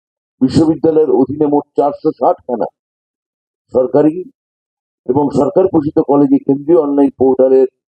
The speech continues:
মাধ্যমে ভর্তির ব্যবস্থা করতে চলেছে। আগামীকাল অর্থাৎ আঠেরোই জুন সকাল দশটা থেকে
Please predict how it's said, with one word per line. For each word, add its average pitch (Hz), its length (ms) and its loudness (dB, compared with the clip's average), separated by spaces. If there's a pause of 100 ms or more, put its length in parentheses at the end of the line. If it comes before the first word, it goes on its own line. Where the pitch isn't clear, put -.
(300)
মাধ্যমে 135 360 -2
ভর্তির 123 440 -2
ব্যবস্থা 117 320 0
করতে - 280 -10 (100)
চলেছে। 123 380 -2 (3500)
আগামীকাল 160 540 0 (800)
অর্থাৎ 135 340 -2
আঠেরোই 175 440 0
জুন 156 260 -2
সকাল 135 300 -2
দশটা 123 300 0
থেকে 131 220 -6